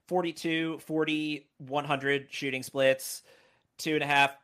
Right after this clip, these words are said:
rebounds per game, three and a half assists per game, six and a half points per game. You did your mea culpa on Tari Eason. I need to do a mea culpa on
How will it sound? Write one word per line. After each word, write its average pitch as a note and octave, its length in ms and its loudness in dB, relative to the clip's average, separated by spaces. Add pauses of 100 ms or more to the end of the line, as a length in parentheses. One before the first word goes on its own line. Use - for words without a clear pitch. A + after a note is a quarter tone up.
rebounds D3 400 0
per D3 100 -8
game, C#3 320 2
three C#3 180 -8
and C3 80 -4
a - 20 -2
half B2+ 200 2
assists C3 260 -6
per C3 140 -10
game, B2+ 500 -2 (380)
six - 260 -8
and B2+ 80 -8
a B2 40 -2
half B2 180 -2
points C3+ 240 -2
per B2+ 100 -8
game. B2+ 400 -2 (560)
You F#3 140 -8
did F#3 220 -2
your E3+ 100 -4
mea D#3+ 160 -2
culpa D#3 280 0
on C#3 360 2
Tari C3 280 -2
Eason. C3 440 -6 (160)
I D#3+ 480 6
need C#3 180 -6
to C3 80 -12
do B2+ 280 -4
a B2 100 -2
mea B2 160 -6
culpa B2 560 -2
on A#2+ 400 -2